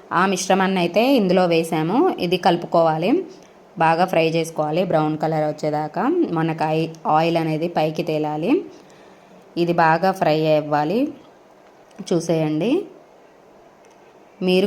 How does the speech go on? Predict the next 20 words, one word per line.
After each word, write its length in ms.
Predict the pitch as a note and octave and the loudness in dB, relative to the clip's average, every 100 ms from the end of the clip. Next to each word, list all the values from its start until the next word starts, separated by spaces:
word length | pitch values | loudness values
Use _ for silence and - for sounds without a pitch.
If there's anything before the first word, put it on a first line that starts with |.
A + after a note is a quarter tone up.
| F#3+ | 2
కూడా 180 | G3 A#3 B3+ B3+ | 2 2 0 -2
తప్పకుండా 400 | F#3+ E3+ F#3+ F#3+ | -2 -2 0 0
ట్రై 140 | F#3 E3+ F3 | 0 0 0
చేయండి. 280 | D#3+ E3 A#3 G#3 | -2 0 2 2
మీరు 260 | G3+ A3+ A#3 - F#3 | 4 4 4 2 2
ఇలాగే 320 | F3+ G3 G#3 G3+ | 2 2 0 0
చేస్తారా? 440 | F3 F3+ E3 F#3+ G#3+ | -2 0 -2 0 -2
కామెంట్ 340 | F3+ E3+ F3+ F3 | -2 0 -2 -2
చేయండి. 360 | D#3+ D3+ D#3 B3+ F4 - - F3+ | -4 -4 -4 -4 -6 -16 -10 -2
మీరు 180 | F3+ F#3+ F3 | 0 2 2
ఏ, 40 | F3 - F3 | 0 -2 0
ఏ 20 | F3 | 0
రకంగా 320 | F#3+ F#3+ F#3+ F#3 | 0 -2 -4 -4
చేస్తారో 480 | F3+ F3+ F3+ E3+ G3 D4 - - - - _ - - | -4 -6 -4 -2 -2 -4 -8 -20 -20 -20 _ -16 -2
షేర్ 240 | E3+ D#3+ E3+ | -2 0 -2
చేసుకోండి. 560 | D#3+ D#3+ D3 C#3+ E3 D4 F#4 - - - - - - - - - _ - F3 | -4 -6 -6 -4 -2 -2 -2 -12 -20 -20 -20 -20 -20 -20 -20 -20 _ -10 -4
కామెంట్ 280 | E3 E3+ F3+ | -2 -2 -4
సెక్షన్లో 320 | F3 F#3 F3 | -4 -2 -2
అయితే 120 | E3+ F3 | -2 -4
తప్పకుండా 360 | E3+ E3+ E3 | -4 -4 -4